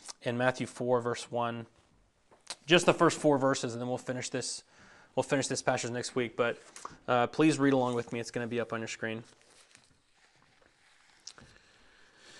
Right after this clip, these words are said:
"Then Jesus was led up by the Spirit into the wilderness to be tempted by the devil. And after fasting forty days and forty nights, he was hungry, and the tempter came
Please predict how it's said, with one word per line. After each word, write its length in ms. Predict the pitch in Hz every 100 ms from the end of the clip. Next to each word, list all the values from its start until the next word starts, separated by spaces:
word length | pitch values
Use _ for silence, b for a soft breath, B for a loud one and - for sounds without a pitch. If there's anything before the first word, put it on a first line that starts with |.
| b b b b b b _ -
"Then 180 | 135 180
Jesus 460 | 143 208 214 214 175
was 160 | 151
led 320 | 135 156 196
up 240 | 190 185 139
by 100 | 147
the 100 | 139
Spirit 560 | - - 208 185 127 -
into 260 | 156 160
the 100 | 139
wilderness 680 | 135 165 143 110 117 - - - -
to 60 |
be 120 | 139
tempted 440 | 131 - 165 160 127
by 120 | 127
the 80 | 120
devil. 400 | 113 120 110 107 - _ _ _ _ b b b b b
And 100 | 143
after 200 | 147 151
fasting 600 | 139 - 156 180 - 135
forty 380 | - 156 156 175
days 320 | 147 147 147
and 140 | 135 123
forty 280 | 143 143
nights, 280 | 139 120 123
he 80 | 143
was 320 | 123 117 -
hungry, 400 | 175 185 131 120
and 140 | 131 127
the 60 |
tempter 440 | 127 - 196 - 135
came 560 | - 165 165 120 117